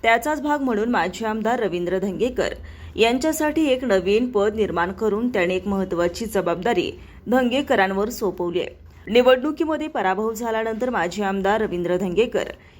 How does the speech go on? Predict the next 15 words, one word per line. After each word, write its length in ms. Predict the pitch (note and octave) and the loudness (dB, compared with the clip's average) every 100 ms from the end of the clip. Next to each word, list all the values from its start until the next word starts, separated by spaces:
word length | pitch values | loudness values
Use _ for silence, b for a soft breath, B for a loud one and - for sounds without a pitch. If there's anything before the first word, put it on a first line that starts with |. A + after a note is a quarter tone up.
| - | 0
यांनी 160 | B3+ | 2
काँग्रेसला 680 | D4+ B3+ A3+ B3 C#4 B3+ C4 | 4 2 2 0 -2 -2 -2
सोडचिठ्ठी 580 | C#4 G#3 F#3+ G3+ G#3 A3+ | 2 2 2 -2 -4 0
देत 200 | G#3 A3 | 2 2
शिंदेंच्या 600 | - G#3 F3+ F3+ F#3+ A3 A#3+ | -2 -2 0 0 -2 -2 -2
शिवसेनेमध्ये 760 | A#3 E3+ F3+ F#3 E3+ F3 F3 | -2 -2 -2 -2 0 0 2
प्रवेश 460 | F#3+ G#3 E3+ E3+ - | 0 0 0 0 -2
केला 200 | - D#3+ | -2 0
होता. 260 | F#3 F3+ - - - B - | 0 0 -2 -4 -20 B 0
शिंदेंच्या 500 | C4 B3+ D4 D4+ D#4+ | 4 6 4 2 0
शिवसेनेमध्ये 720 | D4+ G#3+ A3 A#3+ A#3 A#3+ A3 | 2 2 2 0 0 0 -2
प्रवेश 460 | B3+ G3+ F#3 F#3+ - | 0 0 4 2 0
केल्यानंतर 640 | G3 F3+ F#3 G#3 G#3 G#3+ A3+ | 0 2 2 -2 0 0 0
रवींद्र 340 | F3 F3+ F3+ | -2 -2 -2
धंगेकर 560 | F3 F3+ A#3+ C4 D#3 | -2 -2 -2 0 0